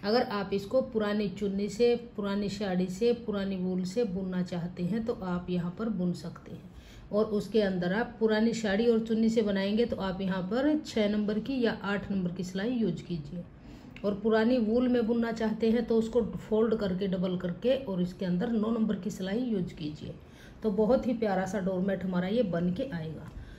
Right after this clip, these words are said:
तो चलिए मैं आपको इसका डिजाइन दिखाती हूँ। बहुत ही प्यारा सा हमारा ये डोरमैट ऐसे बन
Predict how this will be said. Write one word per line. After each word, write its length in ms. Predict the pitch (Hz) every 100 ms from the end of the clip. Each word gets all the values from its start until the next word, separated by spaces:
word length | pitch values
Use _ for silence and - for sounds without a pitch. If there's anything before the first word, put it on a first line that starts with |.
| - -
तो 120 | 214 185
चलिए 440 | - 196 220 294
मैं 180 | 220 175
आपको 300 | 175 - 190
इसका 300 | 185 277 302
डिजाइन 440 | 220 175 165 143
दिखाती 380 | 147 147 - -
हूँ। 100 | 160
बहुत 300 | 165 208 262
ही 80 | 294
प्यारा 300 | 294 220 220
सा 180 | 226 233
हमारा 360 | 220 214 196 190
ये 160 | 202
डोरमैट 500 | 180 180 175 202 190
ऐसे 260 | 175 180 254
बन 320 | 196 180 165